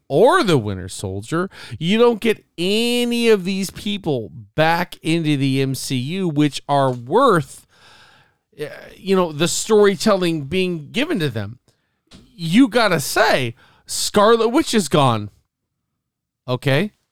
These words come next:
we lost Scarlet Witch, who's an alpha level mutant who brings everybody,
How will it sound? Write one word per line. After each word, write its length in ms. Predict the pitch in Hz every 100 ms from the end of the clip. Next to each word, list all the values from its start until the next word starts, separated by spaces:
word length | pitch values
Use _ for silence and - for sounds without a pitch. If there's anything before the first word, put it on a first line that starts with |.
| _
we 140 | 127 135
lost 300 | 147 156 -
Scarlet 400 | 180 175 165 147
Witch, 420 | 202 123 - - _
who's 240 | - 139 131
an 120 | 135
alpha 360 | 135 135 135 147
level 340 | 135 135 123
mutant 440 | 120 127 123 220 247 _ _ _
who 480 | 131 127 127 127 123
brings 440 | 113 120 120 113 113
everybody, 580 | 104 110 104 101 98